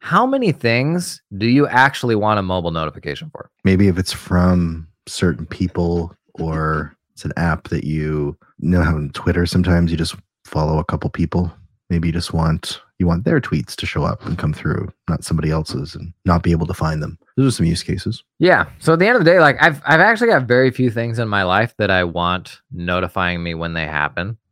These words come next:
Speaker 1: Another interesting angle to more intentionally designing your mobile notifications is then having more control over getting a digest of those things on a certain schedule. And most phones natively will do some form of that where, like,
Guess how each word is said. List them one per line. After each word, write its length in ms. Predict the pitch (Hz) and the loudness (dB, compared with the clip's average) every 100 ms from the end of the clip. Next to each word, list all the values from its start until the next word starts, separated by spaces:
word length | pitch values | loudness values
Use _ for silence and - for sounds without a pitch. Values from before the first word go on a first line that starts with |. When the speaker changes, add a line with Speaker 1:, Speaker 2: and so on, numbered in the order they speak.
| _ | _
Speaker 1:
Another 320 | 123 135 175 156 | 2 4 4 4
interesting 680 | 147 147 143 135 127 123 - | 4 0 2 2 2 0 -2
angle 420 | 110 117 117 110 | -2 0 2 0
to 720 | - 110 107 101 98 98 95 | -2 -2 0 0 0 -2 -4
more 220 | 107 110 104 | -4 -2 -2
intentionally 540 | 101 107 - 104 101 | -4 -6 -4 -4 -2
designing 420 | 95 90 92 95 | -2 -2 -2 -2
your 100 | 92 | -4
mobile 360 | 90 90 90 90 | -4 -4 -4 -2
notifications 840 | 92 92 92 92 87 - 87 82 | -2 -4 -4 -4 -4 -4 -8 -10
is 300 | - 90 87 82 | -4 -2 -2 0
then 180 | 98 | -2
having 320 | 104 104 95 87 | 0 -2 -2 -2
more 180 | 90 85 | -2 -2
control 460 | 85 - 85 85 | -8 -2 0 2
over 480 | 82 80 78 73 - _ - | 0 0 0 0 -4 _ -4
getting 220 | 92 87 | -2 0
a 80 | 78 | 0
digest 540 | 80 87 95 101 - | 2 2 4 0 0
of 80 | 101 | 0
those 240 | 101 101 | 0 0
things 340 | - 104 104 104 | -2 -2 -2 -2
on 100 | 101 | -2
a 60 | |
certain 240 | - 104 107 | -2 -6 -4
schedule. 480 | - 107 110 113 - - | 0 2 2 -2 -6 -8
And 140 | 98 107 | 0 2
most 180 | 127 - | 2 4
phones 260 | 135 104 | 2 2
natively 500 | 95 98 104 98 104 | 2 4 4 4 2
will 180 | 95 92 | 2 2
do 260 | 82 95 92 | 2 2 0
some 340 | - 95 92 | 0 0 0
form 340 | - 85 85 85 | -2 0 2 2
of 280 | 78 80 80 | 0 0 2
that 300 | 80 80 82 | 4 2 2
where, 160 | 80 | 2
like, 220 | 78 78 | 2 0